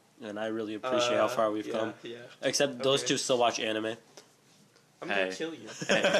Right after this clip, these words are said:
Speaker 2: actually
Speaker 3: Hey, I only watch hentai.
Speaker 1: Oh, yeah, me too.
Speaker 2: I watch hentai, too. But
Speaker 3: We're all in
Speaker 1: It's art.
Speaker 3: agreeance.
Speaker 2: Yeah,
Speaker 1: Yes.
Speaker 2: I mean, I watch
Speaker 1: Okay,
Speaker 2: the
Speaker 1: ne-,
Speaker 2: full
Speaker 1: next
Speaker 2: story.
Speaker 1: topic,
Speaker 2: I watch
Speaker 1: next
Speaker 2: the
Speaker 1: topic.
Speaker 2: Wait, wait, I had one more story. You cut me off, bro. Uh, I forgot the freaking story. One sec. Gi-, give me a second to process. Like,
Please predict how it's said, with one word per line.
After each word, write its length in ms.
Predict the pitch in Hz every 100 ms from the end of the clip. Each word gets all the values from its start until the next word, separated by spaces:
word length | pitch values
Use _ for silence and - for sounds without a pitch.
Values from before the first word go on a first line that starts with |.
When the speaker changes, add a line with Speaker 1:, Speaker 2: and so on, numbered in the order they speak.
| -
Speaker 2:
actually 380 | 139 123 147 143 -
Speaker 3:
Hey, 220 | 117 104
I 140 | 104
only 160 | 123 143
watch 240 | 127 113
hentai. 400 | - 104 - - - _ -
Speaker 1:
Oh, 100 | 110
yeah, 120 | 101 101
me 120 | 101
too. 120 | - - - -
Speaker 2:
I 60 | 131
watch 240 | 143 135 -
hentai, 440 | 117 117 113 113 -
too. 140 | 107 - _ _ _ _ - - _ _
But 240 | 143 131 117
Speaker 3:
We're 120 | 120
all 100 | 117
in 60 |
Speaker 1:
It's 80 | 120
art. 100 | 123 110
Speaker 3:
agreeance. 360 | 131 98 - - _ - -
Speaker 2:
Yeah, 40 | - 110
Speaker 1:
Yes. 180 | 117 127 - _
Speaker 2:
I 60 | 147
mean, 180 | 156 160
I 60 |
watch 140 | 170 139
Speaker 1:
Okay, 100 | 151
Speaker 2:
the 40 |
Speaker 1:
ne-, 80 | 165
Speaker 2:
full 80 | 151
Speaker 1:
next 160 | 151 151
Speaker 2:
story. 140 | 151
Speaker 1:
topic, 200 | 123 135
Speaker 2:
I 40 | 131
watch 60 |
Speaker 1:
next 200 | 160 - -
Speaker 2:
the 60 |
Speaker 1:
topic. 260 | 160 160 196
Speaker 2:
Wait, 80 | 196
wait, 200 | 196 160
I 40 | 156
had 220 | 170 160
one 80 | 165
more 120 | 160
story. 340 | - 160 104 101 _ _ - 120
You 60 |
cut 160 | - 175
me 140 | 151
off, 140 | 160 170 -
bro. 140 | 110 - - _ _ _ - -
Uh, 380 | 127 120 113 113
I 60 | 131
forgot 380 | 131 147 151 147
the 60 |
freaking 320 | - 143 139 135
story. 320 | - 151 107
One 140 | 120
sec. 260 | - 139 101
Gi-, 140 | 147 - 147
give 100 | 180
me 100 | 208
a 20 |
second 260 | - 170 175
to 60 |
process. 580 | - - 127 - - -
Like, 180 | 107